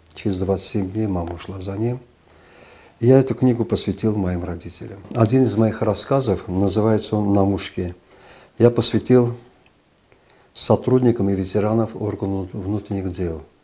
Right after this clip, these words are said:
А можно сказать Карабаха, а можно сказать, что вообще сотрудникам, потому что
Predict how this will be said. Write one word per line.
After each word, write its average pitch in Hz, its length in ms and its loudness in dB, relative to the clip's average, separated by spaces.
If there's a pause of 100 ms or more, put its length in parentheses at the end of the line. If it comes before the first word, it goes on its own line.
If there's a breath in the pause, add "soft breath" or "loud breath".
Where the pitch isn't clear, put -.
(760 soft breath)
А 107 80 -8
можно 113 360 2
сказать 95 520 -4
Карабаха, 98 680 -2
а 92 60 -6
можно 117 280 -2
сказать, - 320 -8
что - 180 -8
вообще 95 360 -6
сотрудникам, 107 640 -6
потому 92 300 -6
что 92 320 -6